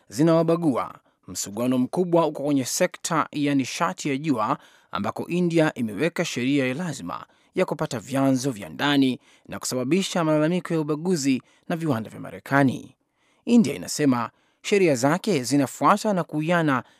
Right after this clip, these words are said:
na sheria za kimataifa. Lalamiko hilo linapelekwa taasisi ya biashara duniani, World Trade Organization. Hatua hiyo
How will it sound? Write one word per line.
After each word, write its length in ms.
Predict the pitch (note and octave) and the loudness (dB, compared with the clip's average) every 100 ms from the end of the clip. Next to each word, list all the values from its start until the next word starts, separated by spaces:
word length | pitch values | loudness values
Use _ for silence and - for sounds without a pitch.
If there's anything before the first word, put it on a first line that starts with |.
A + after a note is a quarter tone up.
| _ | _
na 160 | B2 C#3 | 0 0
sheria 480 | - D3+ F#3 B2+ - | 0 -2 0 0 -2
za 180 | C3+ B2 | -4 -6
kimataifa. 760 | - - - - C#3 - G#3+ - - _ _ _ _ | -6 -16 -18 -10 -8 -4 -4 -6 -20 _ _ _ _
Lalamiko 340 | E2+ F2+ G2+ A#2+ | -12 -10 -6 -2
hilo 320 | F#3 E3+ C#3+ _ _ _ | 4 4 4 _ _ _
linapelekwa 760 | - - B2+ D#3+ - D#3+ A#2+ - | -12 -4 2 2 2 0 0 -4
taasisi 800 | - B2 A#2 - F#3 - D#3 - | -6 -4 -4 -4 -4 -4 -4 -2
ya 100 | C#3 | -4
biashara 440 | C3 C#3 C3 D#3 C#3 | -2 -2 -2 -6 -4
duniani, 640 | B2+ C3+ E3 D#3 - - _ _ _ | 0 0 -2 -8 -12 -16 _ _ _
World 500 | G2+ D3+ D3 C3+ A#2 - | 4 6 6 2 -4 -12
Trade 420 | - A2 G2 - - - | -12 -10 -10 -16 -18 -12
Organization. 920 | A2 E2+ C#2+ C#2+ C3+ D3+ - G2 D2+ - _ _ _ _ _ - _ _ _ _ | -10 -10 -14 -10 -8 -6 -8 -10 -14 -20 _ _ _ _ _ -20 _ _ _ _
Hatua 320 | G3 A#3+ F#3+ | -2 4 4
hiyo 380 | F#3+ D3 C#3 | 4 2 2